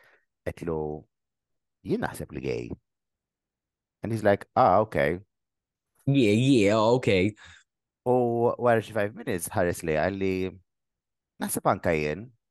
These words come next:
Speaker 2: Oh.
Speaker 1: And we both eventually were. He was the first person I came out to. Then there was, like, uh,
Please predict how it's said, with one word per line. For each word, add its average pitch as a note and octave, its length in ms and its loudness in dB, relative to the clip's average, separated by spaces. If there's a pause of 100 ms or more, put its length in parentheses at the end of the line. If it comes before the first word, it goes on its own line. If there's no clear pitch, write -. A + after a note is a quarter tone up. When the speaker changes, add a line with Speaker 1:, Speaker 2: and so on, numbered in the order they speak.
(560)
Speaker 2:
Oh. A#2+ 260 -4 (1160)
Speaker 1:
And C3+ 380 -4
we G#2+ 160 -6
both F#2+ 280 -6 (100)
eventually C#2 460 -8
were. A#1+ 300 -10 (3000)
He A2+ 120 2
was D#3 220 4
the B2+ 80 0
first A#2 300 0
person G2 280 -2
I F#2 80 -4
came F2+ 180 -4
out D#2 140 -4
to. D#2 60 -10
Then A2 180 2
there F#2+ 160 4
was, F2+ 240 2
like, F#2+ 260 0
uh, A2 200 2